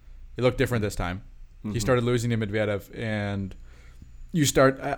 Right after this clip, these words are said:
Speaker 1: I, I felt, you know, like, you could, just watching his body language, you could tell that he didn't believe that he was gonna win.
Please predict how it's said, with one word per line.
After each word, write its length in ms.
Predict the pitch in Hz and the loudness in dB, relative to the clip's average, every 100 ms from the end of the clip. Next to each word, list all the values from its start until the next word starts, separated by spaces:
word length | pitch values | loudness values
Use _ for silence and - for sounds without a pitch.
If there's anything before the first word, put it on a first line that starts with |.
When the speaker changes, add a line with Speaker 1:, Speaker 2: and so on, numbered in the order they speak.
| - | 2
Speaker 1:
I, 400 | 127 135 131 127 | 6 6 6 2
I 40 | |
felt, 460 | 117 135 127 117 - - - - | 4 6 8 6 -2 -16 -20 -4
you 120 | 135 | 2
know, 60 | 120 | 2
like, 120 | 107 | 2
you 80 | 120 | 2
could, 160 | 135 110 | 2 2
just 160 | 107 | 2
watching 300 | 120 123 127 | 6 6 4
his 100 | 107 | 0
body 280 | 101 101 104 | 2 2 2
language, 440 | 95 95 104 104 - | 0 -2 -6 -8 -6
you 80 | |
could 160 | 110 87 | -4 -2
tell 220 | - 117 | 2 4
that 80 | 107 | 4
he 80 | 113 | 2
didn't 260 | 107 113 101 | 2 2 2
believe 340 | 101 98 95 | 0 0 0
that 100 | 98 | 0
he 80 | 95 | 0
was 100 | 92 | -2
gonna 200 | 98 95 | -4 -4
win. 320 | 98 104 | -4 -6